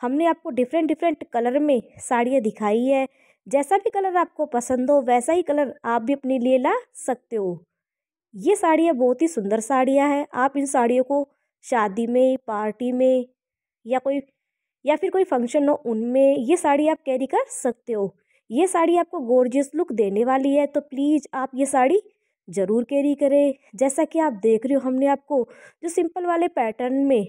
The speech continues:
बनारसी साड़ी की जो डिजाइन होती है, वो डिजाइन भी हमने आपके साथ शेयर की है। इन साड़ियों का फैब्रिक बहुत ही अच्छा फैब्रिक है, तो प्लीज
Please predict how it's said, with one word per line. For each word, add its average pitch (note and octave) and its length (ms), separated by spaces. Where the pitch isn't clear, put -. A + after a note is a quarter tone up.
बनारसी C4+ 520
साड़ी D4+ 280
की D#4+ 100
जो D#4+ 100
डिजाइन A3 420
होती C4+ 320
है, C#4 160
वो C4+ 120
डिजाइन D#4 480
भी F4 120
हमने D4 220
आपके D4 200
साथ - 440
शेयर F#3+ 420
की C4 240
है। C#4 220
इन G#4 120
साड़ियों E4+ 340
का E4+ 100
फैब्रिक D4+ 380
बहुत G3 360
ही C4+ 40
अच्छा C4+ 200
फैब्रिक C#4 500
है, C#4 100
तो C#4 160
प्लीज D#4 480